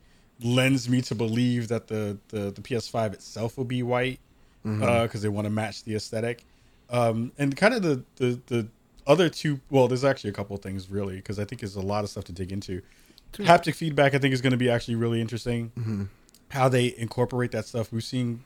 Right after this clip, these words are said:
Speaker 1: uh, uh, companies kind of, um, kind of move around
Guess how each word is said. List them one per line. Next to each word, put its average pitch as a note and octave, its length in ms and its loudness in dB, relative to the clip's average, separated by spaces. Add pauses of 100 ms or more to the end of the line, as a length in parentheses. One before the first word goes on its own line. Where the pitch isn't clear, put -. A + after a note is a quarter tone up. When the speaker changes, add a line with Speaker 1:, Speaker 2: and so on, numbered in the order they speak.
Speaker 1:
uh, A2 360 -2 (500)
uh, A2+ 80 -4
companies B2 480 2
kind B2+ 280 0
of, A2 300 0 (120)
um, G#2+ 340 -6 (1800)
kind G#3+ 200 6
of D#3+ 200 4
move E3 300 4
around D#3+ 760 2